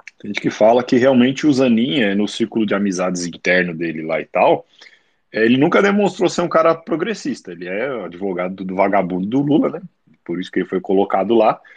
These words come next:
O Lula colocou alguém lá pra salvar o dele se desse merda de novo, né?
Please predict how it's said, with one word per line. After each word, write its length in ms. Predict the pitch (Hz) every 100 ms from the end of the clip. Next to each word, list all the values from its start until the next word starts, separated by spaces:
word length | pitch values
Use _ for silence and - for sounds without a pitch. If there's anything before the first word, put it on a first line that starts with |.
| - _ _ _
O 80 | 80
Lula 240 | 82 98
colocou 360 | - 110 104 113
alguém 200 | 113 120
lá 220 | 107 110
pra 240 | - -
salvar 340 | 180 - 196 226
o 60 |
dele 260 | 339 214 302
se 160 | - 277
desse 280 | 233 233
merda 220 | 254 247 247
de 100 | 349
novo, 280 | 202 87
né? 160 | 87 90